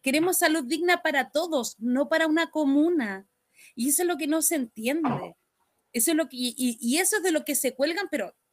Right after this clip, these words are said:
el juego de palabras que hacen ellos, te hacen como que, "Ah, es que ellos están a favor de nosotros, de la demanda de, de nosotros". Y eso te lo dicen a ti, pero pa'l, pa'l, pa-, pa'l resto lo hacen, pero completísimo, así como, "No,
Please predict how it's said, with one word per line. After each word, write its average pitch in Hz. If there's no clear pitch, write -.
el 233
juego 349
de 381
palabras 254
que 247
hacen 311
ellos, 294
te 277
hacen 320
como 311
que, 302
"Ah, 330
es -
que 294
ellos 311
están 302
a 320
favor 254
de 392
nosotros, 294
de 254
la 269
demanda 320
de, 370
de 320
nosotros". 226
Y 269
eso 370
te 403
lo 277
dicen 302
a 220
ti, 294
pero 214
pa'l, 208
pa'l, 185
pa-, 190
pa'l 190
resto 247
lo 226
hacen, 339
pero 226
completísimo, 240
así 294
como, 247
"No, 190